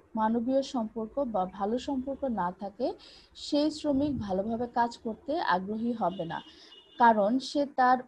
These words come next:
উম, কোনো পাওনা, সে তার কোনো আবদার, সে তার কোনো কিছুই তাহলে তার মালিকের সাথে সহজে বলতে পারবে না, তাই না?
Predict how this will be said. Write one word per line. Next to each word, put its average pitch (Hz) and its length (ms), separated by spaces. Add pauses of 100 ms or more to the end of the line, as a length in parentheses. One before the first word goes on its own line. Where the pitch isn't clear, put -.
উম, 214 420
কোনো 214 480 (440)
পাওনা, 226 560 (300)
সে 247 240
তার 226 260
কোনো 220 460
আবদার, 202 540
সে 262 300
তার 233 220
কোনো 233 260
কিছুই 302 540
তাহলে 233 360 (2250)
তার 233 180
মালিকের 233 380
সাথে 285 420
সহজে 277 480
বলতে 269 300
পারবে 175 340
না, 170 180 (560)
তাই 233 180
না? 294 160